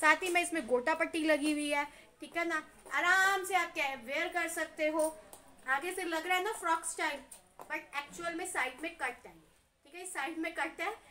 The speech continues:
पूरा side में cut है, ये पूरी paint जाने वाली है। तो बहुत अच्छा ये मिला हुआ है मुझे, video देना। हाँ पक्का, पक्का। उसने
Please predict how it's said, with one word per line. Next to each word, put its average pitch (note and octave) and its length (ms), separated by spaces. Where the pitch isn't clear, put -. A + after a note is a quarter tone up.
पूरा F4 260
side D#4+ 260
में D#4+ 120
cut D4 260
है, F4 60
ये G4 60
पूरी E4+ 240
paint C#4+ 300
जाने G#3+ 260
वाली G3 260
है। G3+ 80
तो D4+ 40
बहुत C#4 380
अच्छा G4+ 260
ये F#4+ 300
मिला C#4+ 220
हुआ D#4+ 140
है E4+ 100
मुझे, D#4 240
video D4 300
देना। B3+ 400
हाँ D4+ 240
पक्का, D#4 260
पक्का। - 760
उसने F4 240